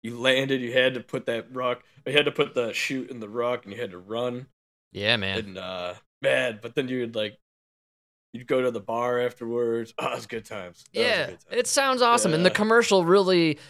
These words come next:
Speaker 2: if I were a younger fella, maybe it would have inspired me to take a different route with my life, simply because Bidenomics ain't working for nobody, folks. Let's be honest here.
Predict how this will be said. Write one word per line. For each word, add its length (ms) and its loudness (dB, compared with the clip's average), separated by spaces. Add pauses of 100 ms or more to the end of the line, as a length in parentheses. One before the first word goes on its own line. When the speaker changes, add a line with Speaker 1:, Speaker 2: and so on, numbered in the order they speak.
(160)
Speaker 2:
if 220 6
I 80 8
were 180 6
a 60 8
younger 280 6
fella, 360 6
maybe 380 4
it 40 4
would 160 6
have 140 2
inspired 560 4
me 180 2
to 80 -4
take 240 -2
a 60 -4
different 380 -2
route 380 4 (220)
with 160 -4
my 160 2
life, 340 2
simply 340 0
because 340 0
Bidenomics 1000 4
ain't 140 0
working 260 0
for 140 -2
nobody, 400 2
folks. 320 -2
Let's 140 2
be 140 8
honest 360 6
here. 200 -2